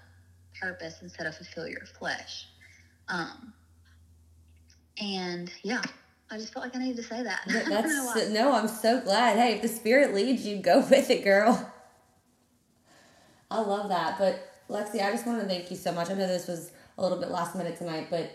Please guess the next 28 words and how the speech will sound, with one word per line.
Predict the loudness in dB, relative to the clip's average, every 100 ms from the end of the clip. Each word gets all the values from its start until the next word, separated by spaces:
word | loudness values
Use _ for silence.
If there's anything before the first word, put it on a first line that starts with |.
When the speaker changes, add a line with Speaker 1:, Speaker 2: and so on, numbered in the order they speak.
| -10
Speaker 2:
thank | -10 -6
you | -6
so | -6 -6 -6
much | -6 -8
for | -8 -8
being | -4 -4
on | -4 -4
the |
podcast. | -2 -2 0 -2 -2
We | -2 0 0
are | -4
super | -6 -8 -4
excited | -4 -2 -2 -2
to | -4
have | -4 -4
you. | -8 -8
Um, | -8 -8 -8 -14 -20 -20 _ _ -2
you're | -2
just, | -2 -6 -10 -2
like, | -2 -2 -8 0
every | 0 2
time | -2
I'm | -2
with | -2 -4
you, | -4 -4
I | -6
feel | -6 -4
like | 0 -2 -2 -10